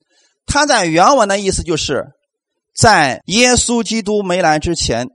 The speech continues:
许多人将离开教会。你看啊，如果说这个地方不是他的家，他在这儿待一个月、两个月，行不行？行，但你让他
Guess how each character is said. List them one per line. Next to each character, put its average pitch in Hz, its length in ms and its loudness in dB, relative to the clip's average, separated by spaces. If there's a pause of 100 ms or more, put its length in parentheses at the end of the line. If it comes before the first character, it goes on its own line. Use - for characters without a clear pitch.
(200)
许 - 380 -2
多 233 180 2
人 143 280 -2 (140)
将 143 360 -4
离 156 260 -4
开 120 380 -6
教 113 280 -6
会。 - 220 -8 (540)
你 139 100 -4
看 185 160 4
啊， 123 220 0 (520)
如 285 220 6
果 269 160 2
说 165 300 2 (240)
这 349 120 2
个 254 80 6
地 240 140 2
方 190 160 0
不 165 180 0
是 226 140 0
他 156 180 0
的 135 120 -6
家， 127 320 -4 (880)
他 294 200 2
在 285 160 0
这 285 60 0
儿 247 100 2
待 285 220 -2
一 247 180 -8
个 302 80 -8
月、 285 220 -4 (220)
两 160 300 -2
个 233 100 -4
月， 277 200 0 (300)
行 254 160 2
不 302 80 4
行？ 220 180 2 (1000)
行， - 380 -2 (380)
但 233 160 0
你 220 60 -4
让 226 120 0
他 226 140 0